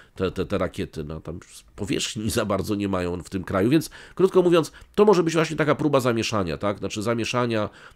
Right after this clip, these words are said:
pokazania Ira-, e, e, Rzymianom: "Proszę bardzo, nie słuchacie nas, no to, to posłuchajcie w takim razie, jakie fajne kwity na was mamy i, i, i zobaczcie, jak fajnie się Irańczykom te kwity czyta",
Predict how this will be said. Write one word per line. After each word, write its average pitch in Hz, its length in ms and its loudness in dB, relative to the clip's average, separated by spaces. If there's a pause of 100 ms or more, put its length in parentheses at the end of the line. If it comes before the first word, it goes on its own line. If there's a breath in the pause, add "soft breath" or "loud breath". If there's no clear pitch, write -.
pokazania 117 680 4
Ira-, 107 200 2
e, - 20 0
e, 92 1080 -2
Rzymianom: 110 460 0
"Proszę 98 240 -4
bardzo, 104 260 -2
nie 98 120 -2
słuchacie 104 420 -4
nas, 95 220 -2
no 95 100 -4
to, 90 180 -2 (340 loud breath)
to 113 80 -4
posłuchajcie 131 640 2
w - 40 -16
takim 117 280 -4
razie, 110 320 0 (260 loud breath)
jakie 117 260 -2
fajne 110 360 -2
kwity 120 260 -8
na 107 80 0
was 95 200 -4
mamy 110 340 0
i, 101 240 -6 (320 loud breath)
i, 113 260 -6
i 120 60 -2
zobaczcie, 107 520 2
jak 95 160 0
fajnie 101 320 -2
się 90 420 -4 (240 loud breath)
Irańczykom 104 600 -2
te 95 140 -6
kwity 95 320 -4
czyta", - 360 -4